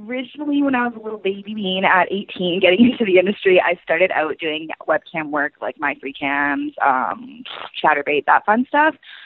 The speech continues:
But as it progressed, I noticed that there was more of a demand for premium Snapchat, so that's kinda where I started taking my route <laughs> with my sex work. So I've been doing premium Snapchat probably around, whew, I'm saying we're close to three years now on that. <laughs> Um, and then I also do my OnlyFans. I have a Pornhub account,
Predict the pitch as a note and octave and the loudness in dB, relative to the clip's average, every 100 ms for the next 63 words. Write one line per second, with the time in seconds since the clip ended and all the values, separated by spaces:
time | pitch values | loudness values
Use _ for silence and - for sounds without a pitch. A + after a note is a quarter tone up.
0 | - - A#3 A3 G#3+ G3 G#3 A#3+ C4+ D#3 | -16 0 4 4 4 2 0 -6 -6 -2
1 | D#3 - E3 D#3 D#3 D#3+ D3+ E3 E3 D#3+ | -2 -4 -8 -8 -8 -8 -2 -2 -2 -4
2 | D3+ D3+ D3 D3 D3+ - C#3+ - - D3 | -4 -6 -6 -4 -4 -4 -6 -6 -2 0
3 | D3 D3+ - - D3 D#3+ - A3 A#3 A#3 | 0 -2 -4 0 0 2 6 8 8 4
4 | - E3 D#3 - E3+ E3 D#3 D#3 D#3 _ | 0 -2 -2 -2 -4 0 0 0 -4 _
5 | - - _ - C4+ C4 C4 B3 A3+ A#3 | -20 -20 _ 2 2 2 0 -6 -6 -6
6 | G#3+ F#3 E3+ G#3 D4+ C4 C4 C4+ C4 B3+ | -2 0 2 2 0 0 2 2 0 -4
7 | - C4 C4+ - A3+ A3 B3+ C4+ C4 A#3 | -6 -10 -8 -2 0 0 -4 -10 -10 -14
8 | A#3 A3 D#3+ D3 F3+ E3+ E3+ D#3 D#3+ E3 | -16 -10 -6 -4 -2 -2 -2 -4 -4 -4
9 | D#3+ D#3+ D3+ - F4+ A#4+ B3 F#3 F#3 A3+ | -2 -2 -4 -2 2 2 2 0 -2 -6
10 | C4+ D4+ - _ - E3 E3+ F3+ F3 D#3 | -4 -4 -6 _ -6 -2 -2 -4 -6 -6
11 | D3+ D3 G3+ D#3 D3 C#3 D3+ D#3+ F#3 - | -2 0 0 0 0 0 2 4 2 -2
12 | - - - - G3+ A#3+ A#3 G3 C4 A3 | -18 -16 -16 2 6 6 4 -2 0 0
13 | A3 G#3+ G3 F#3+ E3 F#3+ - G3+ B3 D4+ | 0 -4 -4 -2 -2 -2 -4 -6 -10 -4
14 | D4 C4 F#3 F3+ G3+ A#3+ A#3+ A#3+ G#3 G3+ | -4 -4 -8 -10 -6 -2 0 0 0 0
15 | G3 F3+ - - C4 C4 B3+ - B3 A#3+ | 0 0 -2 0 2 2 2 -2 0 2
16 | A#3+ A#3 | 0 -4